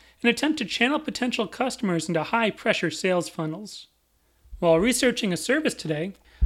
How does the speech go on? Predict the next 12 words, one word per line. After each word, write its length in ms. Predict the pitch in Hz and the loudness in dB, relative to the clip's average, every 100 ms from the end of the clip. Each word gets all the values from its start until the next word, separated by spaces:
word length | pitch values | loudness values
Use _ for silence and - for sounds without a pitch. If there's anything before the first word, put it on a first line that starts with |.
| - | 4
I 80 | 240 | 4
narrowed 360 | 240 277 277 220 | 6 6 4 0
the 60 | |
field 440 | 226 240 269 220 - | 0 2 2 2 -2
from 220 | 180 165 | -4 -2
half 260 | 294 311 | 0 0
a 40 | 294 | 2
dozen 300 | 240 240 226 | 2 2 4
options 500 | 214 285 - 170 156 | 2 2 -2 -2 -4
to 400 | - 185 175 170 | -4 -2 0 0
only 280 | 294 262 277 | 0 2 2
two. 360 | 160 - 247 | 0 -2 -2